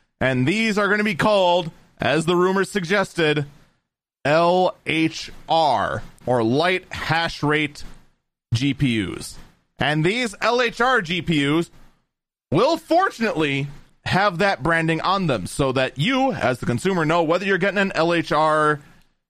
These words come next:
G P U or a normal H R G P U.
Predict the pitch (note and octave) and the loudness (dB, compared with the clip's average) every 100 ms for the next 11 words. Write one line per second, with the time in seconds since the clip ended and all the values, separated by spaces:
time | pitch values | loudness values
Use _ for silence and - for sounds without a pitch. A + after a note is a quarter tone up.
0 | _ B2+ E3+ E3 E3+ D#3 D3+ D3+ D3+ - | _ -2 -2 0 0 2 2 2 0 0
1 | C#3+ C#3+ C#3+ C3+ C3+ A2+ A2+ G#2 G#2 G2+ | 2 4 4 2 0 -4 -4 -4 -4 -4
2 | G2 - _ _ _ _ _ _ _ _ | -6 -16 _ _ _ _ _ _ _ _
3 | _ _ _ _ - G#2+ D#3 F#3+ E3 A2 | _ _ _ _ -4 0 2 2 2 0
4 | E2+ - - _ _ _ _ _ _ _ | -2 -8 -18 _ _ _ _ _ _ _
5 | _ _ _ _ _ _ _ _ - C#3+ | _ _ _ _ _ _ _ _ -8 -6
6 | C#3 D3 A2+ F#2+ - - - A2+ A#2+ A2 | -2 0 0 0 -4 -8 -6 -4 -2 -2
7 | G#2 F2 | -2 -4